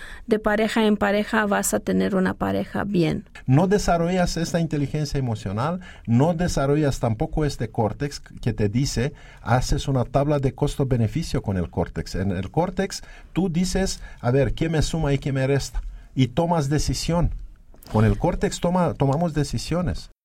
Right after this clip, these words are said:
Speaker 1: Tenemos unos neuronas espejo y, y con eso hacemos la empatía con el otro. Y la mayor empatía que hacemos es en la familia, ¿no? Pero hacemos una empatía malentendida porque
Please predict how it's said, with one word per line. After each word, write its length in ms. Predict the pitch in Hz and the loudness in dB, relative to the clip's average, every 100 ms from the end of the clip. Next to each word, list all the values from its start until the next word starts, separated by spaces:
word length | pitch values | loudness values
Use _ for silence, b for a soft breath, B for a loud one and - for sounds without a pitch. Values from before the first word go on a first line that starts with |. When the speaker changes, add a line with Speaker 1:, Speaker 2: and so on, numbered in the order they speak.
| - | 0
Speaker 1:
Tenemos 560 | 220 240 294 320 294 277 | 4 4 4 2 2 2
unos 320 | 262 269 247 | 4 4 4
neuronas 640 | 220 208 202 220 233 233 | 4 4 4 4 4 2
espejo 560 | 233 - 196 185 - 220 - - B B B B | 0 0 -2 -2 -4 -8 -14 -20 B B B B
y, 160 | 240 247 | 0 2
y 160 | 254 | 0
con 220 | 247 240 | 2 4
eso 220 | 240 240 254 | 4 4 2
hacemos 480 | 240 240 233 - | 2 4 4 2
la 140 | 226 208 | 2 4
empatía 500 | 202 202 190 214 202 | 4 2 0 0 0
con 380 | - 202 202 208 | 2 4 6 6
el 160 | 214 | 4
otro. 320 | 233 - 185 B B B | 2 -2 -6 B B B
Y 80 | 220 | 2
la 140 | 220 220 | 4 4
mayor 320 | 220 233 269 | 4 4 4
empatía 440 | 294 277 247 247 | 2 2 0 0
que 140 | 233 214 | 2 0
hacemos 400 | 208 285 339 269 | 2 2 2 0
es 120 | 226 | 2
en 120 | 214 | 2
la 100 | 196 | 2
familia, 480 | 185 185 190 180 180 | 0 0 2 0 0
¿no? 220 | 196 285 B B B B - | -2 -4 B B B B 0
Pero 260 | 240 233 240 | 2 4 2
hacemos 480 | 233 285 320 311 | 2 2 4 4
una 220 | 311 269 247 | 4 4 4
empatía 500 | 226 226 214 240 240 | 2 0 0 2 4
malentendida 920 | 233 233 226 220 226 226 294 320 226 | 4 4 2 2 2 4 4 2 0
porque 720 | 214 208 - 214 208 208 | 0 -2 0 2 4 2